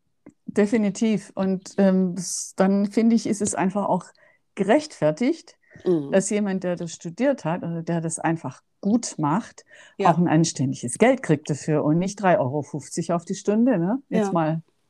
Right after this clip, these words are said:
Speaker 1: du weißt, was ich
Speaker 2: Mhm.
Speaker 1: mein.
Speaker 2: Ja, ja. Ja, und das, das ist ja dann das nächste Problem, dass Frau
Speaker 1: Mhm.
Speaker 2: B aus T, auch die arme Frau B aus T,
Speaker 1: Ja, nee.
Speaker 2: ähm,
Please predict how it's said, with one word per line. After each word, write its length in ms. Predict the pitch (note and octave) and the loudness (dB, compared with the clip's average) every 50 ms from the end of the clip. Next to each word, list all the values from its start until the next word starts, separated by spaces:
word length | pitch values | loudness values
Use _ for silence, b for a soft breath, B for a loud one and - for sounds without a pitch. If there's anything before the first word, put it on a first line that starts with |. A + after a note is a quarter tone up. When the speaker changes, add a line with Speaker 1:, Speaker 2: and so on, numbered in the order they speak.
| _ - | _ -6
Speaker 1:
du 120 | - G#3+ | -2 0
weißt, 220 | A3+ G3+ F#3 E3+ | 0 2 2 0
was 160 | - - F3+ F3+ | -2 -4 -6 -6
ich 100 | G3 G#3 | -6 -6
Speaker 2:
Mhm. 40 | |
Speaker 1:
mein. 200 | - - - E3+ - _ _ _ - | -6 -6 -6 -10 -14 _ _ _ 0
Speaker 2:
Ja, 320 | G#3+ A#3 G3 - - - - _ _ | 2 2 2 2 0 -4 -10 _ _
ja. 240 | - F3 G3 - - - _ _ B B B B B B B B B B | -8 -6 -4 -4 -6 -8 _ _ B B B B B B B B B B
Ja, 300 | B B3 C#4 D4+ C4 F#3+ | B 4 6 6 6 4
und 220 | - - - A3+ A3 | 4 2 2 4 4
das, 300 | A3 A#3 - - - - - | 4 4 2 -2 -4 2 4
das 180 | A3 A3+ A3 | 4 4 2
ist 120 | B3 B3 - | 0 -4 -2
ja 100 | A#3+ A3+ | -2 0
dann 160 | A3+ A3+ A3 | 0 0 -2
das 180 | G#3+ G#3 - | -2 -4 -4
nächste 280 | - G#3+ A3 A3+ - C4+ | -2 -2 -2 -2 -4 -8
Problem, 480 | - - C#4+ C4+ C4 C4+ C#4 C#4 C#4+ C4 | -8 -8 -8 -8 -6 -4 -4 -4 -4 -4
dass 160 | B3 A#3+ A#3 | -6 -2 2
Frau 180 | F#3+ F#3 F3+ | 2 4 4
Speaker 1:
Mhm. 80 | F3 F3 | 4 4
Speaker 2:
B 180 | F#3+ A#3+ G#3+ A2+ | 4 4 2 2
aus 220 | D#3+ F#3+ - - | 0 -2 -4 -8
T, 280 | - A3 G3 G#3 A3 - | -6 -6 -4 -4 -6 -8
auch 120 | - - | -10 -16
die 140 | - - - | -16 -16 -14
arme 200 | A2 B2+ B2+ C#3 | -14 -14 -14 -14
Frau 180 | - - C#3 | -14 -14 -12
B 180 | C#3 - D3 C3+ | -10 -8 -8 -8
aus 180 | B2+ D3 - - | -8 -10 -8 -4
T, 220 | - G#3 E3+ - B B B B | -2 -2 -4 -4 B B B B
Speaker 1:
Ja, 220 | F3+ F3 E3+ E3 | 4 6 6 8
nee. 200 | D#3+ D#3+ E3 F3+ | 8 8 8 6
Speaker 2:
ähm, 280 | G3+ G3+ G3+ G3+ G#3+ A3 | 4 2 0 -4 -6 -8